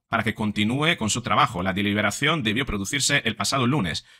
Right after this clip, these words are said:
pero la sección veintitrés decidió suspenderla porque faltaba un recurso de la esposa del presidente del gobierno que consideraban clave para resolver. Los magistrados han estudiado los recursos de la mujer de Pedro Sánchez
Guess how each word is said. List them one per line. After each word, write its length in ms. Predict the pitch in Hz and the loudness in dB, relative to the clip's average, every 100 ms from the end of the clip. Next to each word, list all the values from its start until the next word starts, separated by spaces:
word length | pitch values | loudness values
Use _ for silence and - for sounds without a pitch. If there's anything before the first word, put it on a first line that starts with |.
| _ | _
pero 200 | - 135 | 0 2
la 80 | 107 | 2
sección 240 | 104 139 120 | 2 2 2
veintitrés 480 | 117 117 143 151 | 0 0 2 2
decidió 340 | 117 - 113 131 | 2 0 0 0
suspenderla 720 | 101 - 214 220 143 139 - | 0 -2 2 2 4 2 2
porque 280 | 123 - 131 | -2 -2 -2
faltaba 360 | 113 104 123 | -2 2 0
un 60 | 104 | 2
recurso 500 | 107 127 123 - 147 - _ | -2 -2 0 0 -2 -8 _
de 140 | 104 107 | -2 2
la 80 | |
esposa 280 | 107 143 113 | 2 2 2
del 80 | 95 | 0
presidente 380 | 104 110 123 110 | 2 0 2 0
del 80 | 117 | 0
gobierno 400 | 127 143 143 123 | 2 2 2 -2
que 100 | 107 | -2
consideraban 600 | 113 110 104 127 101 104 | -2 0 0 2 2 2
clave 260 | 131 131 | 0 2
para 160 | 123 101 | 2 0
resolver. 540 | 98 - 82 87 87 - - _ | 0 -2 -2 -4 -6 -12 -20 _
Los 100 | 92 | -4
magistrados 380 | 101 104 - 139 | -2 -2 0 2
han 60 | |
estudiado 360 | 120 123 135 95 | 0 0 0 0
los 140 | 90 | -2
recursos 380 | 98 - 117 90 | -4 -4 -2 -2
de 80 | 98 | -2
la 80 | 98 | -2
mujer 240 | 98 117 | -2 -4
de 100 | - | -2
Pedro 220 | 113 117 | -2 -2
Sánchez 360 | 123 127 143 | 0 0 0